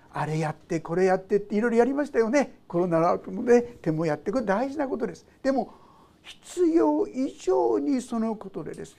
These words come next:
かえって不安を募らせることだってあったのではないかと思うんですね。実はそういうところからは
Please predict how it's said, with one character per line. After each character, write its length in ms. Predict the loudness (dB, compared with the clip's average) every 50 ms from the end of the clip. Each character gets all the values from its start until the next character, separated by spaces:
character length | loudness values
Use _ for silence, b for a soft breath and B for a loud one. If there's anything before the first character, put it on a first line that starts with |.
| _
か 160 | -16 -14 -10 -8
え 140 | -6 -8
っ 20 | -8
て 260 | -10 -14 -10 -8 -8
不 240 | -8 -4 -2 0 2
安 160 | 4 4 2
を 80 | 2 0
募 260 | -4 -8 -6 -6 -4
ら 100 | -6 -6
せ 120 | -8 -10
る 60 | -12
こ 120 | -12 -14 -14
と 80 | -12
だ 80 | -12 -12
っ 40 | -14
て 280 | -14 -8 -6 -6 -6 B B B B B
あ 120 | -8 -8 -8
っ 60 | -6 -8
た 80 | -10
の 140 | -10 -10 -10
で 80 | -10 -10
は 80 | -10
な 180 | -10 -10 -12 -12
い 60 | -14
か 100 | -16 -20
と 140 | -20 -20 -20
思 100 | -20 -20
う 20 |
ん 160 | -20 -20 -20 _
で 60 | _
す 140 | _ _ -20
ね。 380 | -18 -16 -14 -14 -14 -14 -16 -18 _ _ _ _ b b b b b b b b
実 220 | -8 -6 -2 2 2
は 140 | 2 2 0
そ 380 | -8 -2 0 2 4 4 4 4
う 40 | 4
い 80 | 2 2
う 180 | 0 0 -2 -4
と 140 | -8 -8
こ 100 | -6 -6
ろ 140 | -6 -8 -8
か 100 | -8 -8
ら 140 | -4 -2 0
は 160 | 0 0 B